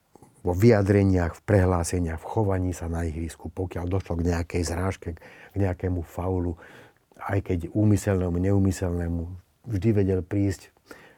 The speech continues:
prejavil sa ako pravý športovec. Keď vznikla nejaká trma, vr-, vrma, on bol ten, ktorý to ukľudňoval, dával tých hráčov od seba, lebo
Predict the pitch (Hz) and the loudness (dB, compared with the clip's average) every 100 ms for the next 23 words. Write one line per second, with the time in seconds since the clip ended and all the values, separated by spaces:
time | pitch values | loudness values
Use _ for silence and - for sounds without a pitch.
0 | _ - 104 98 95 92 90 85 85 85 | _ -2 2 2 2 0 -2 -6 -6 -6
1 | 90 92 85 92 90 90 87 85 - 113 | -2 -2 -4 -6 -6 -4 -4 -4 -2 -2
2 | 104 - - - - 90 113 104 101 101 | -2 -6 -20 -18 -4 4 4 4 2 2
3 | 95 95 92 - 98 92 85 92 - 90 | 0 -2 -4 0 0 0 0 -4 -4 -4
4 | 92 90 82 104 104 98 92 101 95 - | -2 -4 -4 -2 0 0 0 -2 -4 -2
5 | 98 95 - 85 - - - 110 110 107 | -2 -2 -4 -10 -12 -10 -4 -2 0 2
6 | 98 95 90 87 - _ - _ _ - | 2 0 0 -4 -8 _ -20 _ _ -20
7 | - 104 104 101 98 - 87 95 95 - | -8 -2 2 2 0 -2 -2 0 -2 -2
8 | 90 95 - 101 92 95 92 | -2 -2 -2 -2 0 0 -2